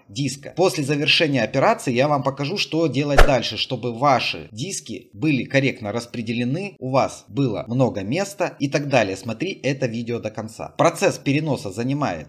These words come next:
приблизительно пятнадцать-двадцать минут. Все зависит от скорости ваших дисков. Это первое. Все зависит от объема ваших дисков. Это второе. В общем, я пока поставлю на паузу и ждем завершения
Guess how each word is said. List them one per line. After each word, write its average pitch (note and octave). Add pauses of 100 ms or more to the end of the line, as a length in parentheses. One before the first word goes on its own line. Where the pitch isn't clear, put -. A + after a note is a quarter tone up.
(100)
приблизительно C3
пятнадцать-двадцать B2+
минут. C#3+
Все D3+
зависит A#2+
от B2+
скорости G#2+
ваших G#2
дисков. G#2+
Это B2
первое. A2+
Все C3+
зависит A#2+
от C3+
объема B2
ваших F#2+
дисков. G#2+ (100)
Это A2
второе. G#2+
В A#2+
общем, D#3+
я A#2+
пока C3
поставлю A2+
на G2+
паузу D#3+
и E3+
ждем B2+
завершения A2